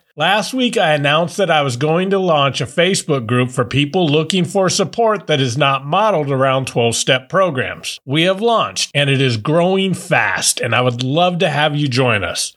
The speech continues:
You can find it by going to facebook dot com slash groups slash sober and happy.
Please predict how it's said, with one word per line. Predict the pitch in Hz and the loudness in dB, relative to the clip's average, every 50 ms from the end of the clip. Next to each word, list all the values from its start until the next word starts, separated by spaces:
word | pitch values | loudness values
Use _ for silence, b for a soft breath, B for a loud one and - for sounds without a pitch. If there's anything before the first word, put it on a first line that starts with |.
| _ _ | _ _
You | - 139 151 | -2 0 0
can | 147 170 160 | 0 0 -2
find | 131 - 208 208 220 233 220 | -2 0 0 2 2 2 0
it | 165 127 110 | -2 -2 0
by | 120 131 131 | 0 0 0
going | 120 139 151 165 175 185 185 180 | 2 0 2 2 2 0 0 0
to | - 151 135 127 127 | 0 2 2 2 0
facebook | 127 131 - - 160 151 170 165 - - - 220 214 175 151 | -2 -4 -4 0 0 2 2 0 -2 -2 -2 -2 -2 -2 0
dot | 180 180 185 190 - - | 0 0 0 0 -2 0
com | 180 160 135 127 123 127 143 143 139 - _ _ _ - | 0 2 2 2 2 0 -2 -4 -8 -12 _ _ _ -8
slash | - - - - 156 143 139 127 120 120 117 - - - _ | -4 -4 -4 -2 0 2 2 2 2 0 0 -2 -6 -10 _
groups | - 143 160 196 175 135 131 131 - - - - - - _ _ _ _ - - | -4 0 0 2 2 0 -2 -4 -4 -4 -2 -4 -4 -8 _ _ _ _ -10 -8
slash | - - - 139 131 127 123 120 120 - - - - | -6 -4 0 2 2 2 2 2 0 -2 -4 -8 -6
sober | - - - - 185 156 151 143 151 139 131 | -4 -2 0 0 0 0 0 2 0 0 0
and | 127 | 0
happy. | - - 180 165 170 156 - - 143 - - | -2 -2 0 0 0 0 -2 -6 -14 -14 -14